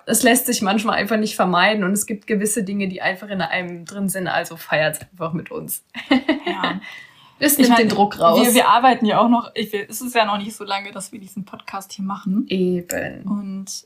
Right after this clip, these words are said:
Speaker 2: äh, wir haben ja noch die leise Hoffnung, dass es, dass wir uns bessern mit der
Speaker 1: Ja.
Speaker 2: Zeit, ne?
Speaker 1: Ja, ja, ja, ja, absolut. Ach, alles gut.
Speaker 2: Genau.
Speaker 1: Außerdem ist es ja keine Perfektion. Also das wollen wir auch gar nicht. <laughs>
Speaker 2: Nee,
Speaker 1: Gibt's
Speaker 2: eben.
Speaker 1: auch nicht. Es gibt
Speaker 2: Perfektion
Speaker 1: keinen
Speaker 2: gibt es
Speaker 1: Perfektionismus.
Speaker 2: nicht.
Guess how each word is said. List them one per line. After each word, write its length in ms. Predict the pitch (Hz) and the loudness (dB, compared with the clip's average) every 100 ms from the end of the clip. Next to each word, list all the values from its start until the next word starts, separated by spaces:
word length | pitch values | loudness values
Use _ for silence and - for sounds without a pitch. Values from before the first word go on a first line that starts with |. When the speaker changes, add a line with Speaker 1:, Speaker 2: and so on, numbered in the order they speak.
| _ | _
Speaker 2:
äh, 260 | - 202 185 | -12 -10 -6
wir 120 | 190 | -2
haben 100 | 233 | 2
ja 60 | 240 | 2
noch 160 | 240 | 2
die 80 | 240 | -2
leise 340 | 202 220 220 247 | 0 2 2 0
Hoffnung, 320 | 240 370 311 | -2 0 2
dass 140 | 240 | 2
es, 180 | 320 330 | -2 -6
dass 160 | 277 277 | -8 -4
wir 100 | 285 | -2
uns 160 | 302 | 0
bessern 380 | - 240 208 190 | 2 2 2 0
mit 120 | 196 | -2
der 80 | 226 | 2
Speaker 1:
Ja. 120 | 214 | 4
Speaker 2:
Zeit, 260 | 196 160 - | 4 2 2
ne? 140 | 269 - - | 2 2 -2
Speaker 1:
Ja, 220 | 240 202 180 | 2 2 4
ja, 80 | 190 - | 2 2
ja, 160 | 180 180 | 2 2
ja, 460 | 180 185 170 - - | 0 -2 -6 -10 -8
absolut. 680 | 170 - 165 160 180 170 - | -8 -6 -8 -4 -4 -6 -12
Ach, 220 | 170 - - | -20 -16 -10
alles 260 | 175 165 | -8 -8
gut. 300 | - 180 180 - - 339 339 302 - - | -10 -10 -10 -12 -18 -10 -8 -8 -12 -8
Speaker 2:
Genau. 420 | - 185 220 190 220 - - _ _ - | -2 -2 -4 -8 -12 -20 -20 _ _ -2
Speaker 1:
Außerdem 400 | - 226 233 208 | 0 2 2 2
ist 160 | 196 196 | 0 -2
es 140 | 196 214 | -4 0
ja 260 | 170 165 | 0 -2
keine 320 | - - 190 | -6 -6 -4
Perfektion. 720 | 185 185 165 180 - 170 170 165 - | -4 -6 -8 -12 -10 -8 -8 -10 -10
Also 280 | 180 170 | -10 -10
das 180 | 165 - | -12 -12
wollen 180 | - 175 | -10 -10
wir 120 | - | -12
auch 100 | - | -12
gar 160 | - 196 | -12 -8
nicht. 300 | 196 202 - - | -8 -10 -16 -2
<laughs> 240 | 269 285 - _ - | 0 0 -4 _ -2
Speaker 2:
Nee, 340 | 170 165 - _ _ _ - | 0 0 -8 _ _ _ -6
Speaker 1:
Gibt's 300 | 254 226 277 | -4 -2 -2
Speaker 2:
eben. 80 | - | -2
Speaker 1:
auch 80 | |
nicht. 240 | 196 185 - | -6 -8 -8
Es 40 | |
gibt 140 | 196 190 | -6 -6
Speaker 2:
Perfektion 500 | 190 - 233 285 277 | -8 -4 0 2 0
Speaker 1:
keinen 160 | 196 | -2
Speaker 2:
gibt 160 | 226 220 | -2 -2
es 140 | 185 | -4
Speaker 1:
Perfektionismus. 100 | - - | -4 -10
Speaker 2:
nicht. 280 | - - | -12 -16